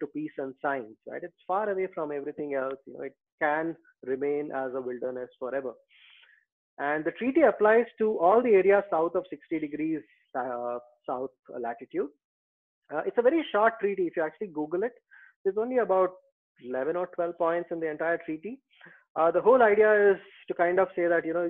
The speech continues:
there's no military activities which are allowed in this place. Um, it's a place where you are free to conduct scientific research.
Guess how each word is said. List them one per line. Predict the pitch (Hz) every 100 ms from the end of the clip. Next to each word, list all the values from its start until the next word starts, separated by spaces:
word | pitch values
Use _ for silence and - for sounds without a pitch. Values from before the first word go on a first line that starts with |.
| 170
there's | 156 143
no | 185
military | 170 160 170 165
activities | 151 - 151 156 147
which | 143
are | 143 135
allowed | 131 139 143
in | 139
this | 131 -
place. | 131 135 135 127 _ - 135
Um, | 127 127 127 _ _ _ _ _ _ _ _ _ 214 _
it's | 165 - _ -
a | 175
place | 185 190
where | 190 175 165
you | 160
are | 156 -
free | 185
to | 185
conduct | 180 151 147 160 - - -
scientific | 139 139 156 156
research. | 151 - 160